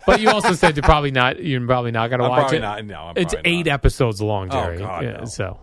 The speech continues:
Speaker 2: Not a chance.
Speaker 1: you're not gonna watch this. So a guy needed a tr-, kidney transplant, and his sister was gonna do it, and then she fell through. I don't know what that means, whether she got cold feet and
Speaker 2: Maybe.
Speaker 1: decided against it. But anyway,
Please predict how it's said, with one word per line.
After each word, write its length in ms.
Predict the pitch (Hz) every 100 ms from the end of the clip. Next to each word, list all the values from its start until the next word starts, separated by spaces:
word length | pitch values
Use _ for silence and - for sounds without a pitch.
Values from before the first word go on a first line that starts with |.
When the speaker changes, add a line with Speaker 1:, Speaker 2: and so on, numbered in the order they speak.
| 104
Speaker 2:
Not 180 | 85 80
a 20 |
chance. 340 | - 78 -
Speaker 1:
you're 120 | 135 110
not 100 | 87
gonna 140 | 87
watch 240 | - 123
this. 240 | - - _ _ - - _ _ _ _
So 320 | - 175 175
a 60 | 175
guy 180 | 160 170
needed 300 | 165 151 143
a 140 | 131
tr-, 160 | 113 - _
kidney 240 | 151 139 117
transplant, 720 | - 104 98 - 110 101 - _ _ _ _ _ _ -
and 460 | 123 117 113 110
his 180 | 104 127
sister 360 | - 180 - 143
was 180 | 117
gonna 220 | 110 110 98
do 220 | 110 104
it, 200 | 107 - _ -
and 180 | 120
then 200 | 117 117
she 320 | 110 - 127 113
fell 480 | - - 147 123
through. 480 | 110 - 120 98 85 - - -
I 60 |
don't 160 | 156 151
know 80 | 139
what 140 | 131
that 200 | 131 127
means, 360 | 123 127 131 120
whether 200 | 113 104
she 160 | -
got 200 | 127 120
cold 280 | - 127 110
feet 340 | - 135 135 -
and 80 | 92
Speaker 2:
Maybe. 140 | 127
Speaker 1:
decided 440 | 123 120 120 110
against 460 | 107 110 117 120 -
it. 200 | 139 - _ _ _ _ _ _
But 100 | 135
anyway, 540 | 160 156 123 107 107